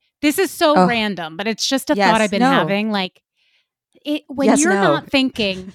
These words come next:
Speaker 2: <laughs>
Speaker 1: about going to the gym or, like, what workout class am I going to or what time am I going for a walk, when it's just like, we wanna get outside because it's nice outside,
Speaker 2: Mm-hmm.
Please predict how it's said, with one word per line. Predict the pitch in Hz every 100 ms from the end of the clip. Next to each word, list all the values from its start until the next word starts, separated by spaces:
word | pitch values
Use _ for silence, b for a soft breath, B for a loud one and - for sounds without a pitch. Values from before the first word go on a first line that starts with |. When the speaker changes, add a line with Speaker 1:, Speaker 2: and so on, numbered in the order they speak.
| _
Speaker 2:
<laughs> | 240
Speaker 1:
about | 214 214 202 -
going | 208 202 208 208 202 b b b
to | 226
the | 196
gym | 160 214 208 214 214 214 b b
or, | - 214
like, | 202 196 190 _ _ -
what | 208 214
workout | 220 202 214 202
class | 214 202 220
am | 202
I |
going | 202 202 202
to | - 220 208 202
or | 190 190 b b
what | 190 226
time | - 214 208 208
am | 202
I | 196
going | 196 196
for | 196 202
a | 190
walk, | 190 190 -
when | 220
it's | 220 -
just | - 370
like, | 339 269 220
we | 175 214
wanna | 240 320 294
get | 220
outside | 190 180 - 175 170 190 196
because | 202 208 180
it's | 175 190
nice | - 180
outside, | 220 226 - 277 294 311 - _ _ _ 202
Speaker 2:
Mm-hmm. | 202 202 196 202